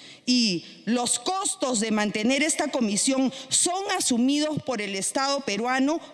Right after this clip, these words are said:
o por an-, algún organismo internacional? Dos, sobre los eventuales vuelos humanitarios de repatriación hacia Venezuela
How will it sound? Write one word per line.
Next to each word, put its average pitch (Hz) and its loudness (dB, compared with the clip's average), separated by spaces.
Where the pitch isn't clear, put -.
o 247 -2
por 240 -2
an-, 226 -2
algún 262 2
organismo 262 2
internacional? 214 4
Dos, 202 0
sobre 269 0
los 277 0
eventuales 330 2
vuelos 330 0
humanitarios 294 2
de 277 0
repatriación 220 0
hacia 233 0
Venezuela 185 0